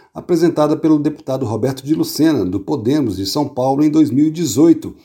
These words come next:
a partir de sugestão da comissão de juristas criada pelo ex-presidente da Câmara, Rodrigo Maia.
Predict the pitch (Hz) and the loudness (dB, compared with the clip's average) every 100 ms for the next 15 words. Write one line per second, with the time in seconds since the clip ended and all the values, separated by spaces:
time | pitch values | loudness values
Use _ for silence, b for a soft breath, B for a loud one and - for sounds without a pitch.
0 | b b - - - - 143 123 - 110 | b b -16 -14 -12 -8 -6 -6 -8 -4
1 | 104 - 123 131 131 139 135 - 95 107 | -4 -2 -4 -2 -2 2 2 0 -4 -4
2 | 117 175 143 147 165 156 - 170 127 131 | 0 0 0 -2 -2 -4 -4 -2 0 -2
3 | 135 - 180 139 170 180 165 135 101 87 | -4 -2 0 2 0 2 0 0 -4 -6
4 | - 139 143 147 143 143 151 123 127 147 | -6 -8 -6 -2 0 0 -2 0 0 2
5 | 113 104 92 71 | 2 2 -2 -8